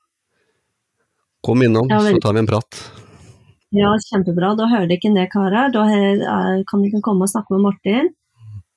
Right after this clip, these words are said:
Speaker 2: eh, og få litt råd og veiledning av han. Eh, og Martin er også, som sagt, å treffe i Fredrikstad-området,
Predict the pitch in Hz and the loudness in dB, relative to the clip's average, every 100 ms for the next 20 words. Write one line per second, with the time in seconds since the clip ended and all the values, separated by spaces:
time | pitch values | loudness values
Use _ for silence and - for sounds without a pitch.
0 | _ 220 214 208 202 202 - 214 196 202 | _ -2 2 4 4 2 0 0 2 2
1 | 202 196 196 208 214 196 180 180 196 220 | 2 2 2 2 2 2 0 0 0 0
2 | 285 320 - 202 190 233 330 370 - _ | 0 -2 -4 -4 -2 0 0 0 -6 _
3 | 220 220 220 220 220 214 214 - 214 220 | -4 -2 0 0 0 0 -2 -4 -2 0
4 | 240 - 208 214 - 196 233 254 233 214 | 0 0 0 0 0 0 0 0 -2 -2
5 | 208 226 214 214 - 196 - 190 185 185 | -2 -4 -2 -4 -2 -4 -2 0 2 2
6 | 180 190 185 185 175 - 240 - 233 214 | -2 -6 -4 -4 -6 -2 -2 0 0 2
7 | 208 208 277 | 0 0 0